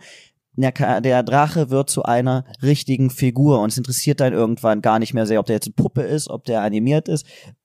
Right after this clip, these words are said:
Er wird glaubhaft als solches und, und das ist, glaub ich, und dann ist dann auch, dann kann man auch nicht davon sprechen, wie Effekte altern, weil wenn eine Figur gut ist, dann ist sie eine gute Figur. In zehn Jahren, in zwanzig Jahren,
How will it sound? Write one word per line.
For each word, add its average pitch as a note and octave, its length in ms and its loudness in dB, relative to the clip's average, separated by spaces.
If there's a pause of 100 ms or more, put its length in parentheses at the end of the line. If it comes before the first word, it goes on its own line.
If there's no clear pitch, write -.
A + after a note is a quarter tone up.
(120)
Er B2+ 180 2
wird D3 360 2 (600)
glaubhaft B2+ 720 2
als A2+ 360 2
solches B2 720 0
und, G#2 160 -4
und G#2 220 -2
das C#3+ 160 4
ist, C#3 140 -4
glaub A2+ 240 0
ich, A2+ 200 -2 (260)
und A2+ 120 -4
dann C3 120 2
ist C3+ 120 -4
dann A#2+ 120 0
auch, B2 180 0 (200)
dann G#2+ 200 -4
kann C#3 100 -2
man B2 80 0
auch B2 80 -2
nicht B2 140 2
davon A#2+ 320 -2
sprechen, A#2+ 280 -4
wie A#2 100 -2
Effekte - 480 -4
altern, B2 400 2
weil A#2 260 0 (320)
wenn A#2 160 0
eine A#2+ 140 2
Figur C3 360 0
gut B2+ 240 2
ist, C3+ 320 -2
dann B2+ 120 -2
ist C3 100 -4
sie B2 100 -2
eine A#2+ 140 0
gute A#2+ 200 -2
Figur. A#2+ 640 2
In G#2+ 200 -2
zehn B2+ 300 0
Jahren, B2+ 200 0
in A2 140 -2
zwanzig B2 500 0
Jahren, A#2 340 0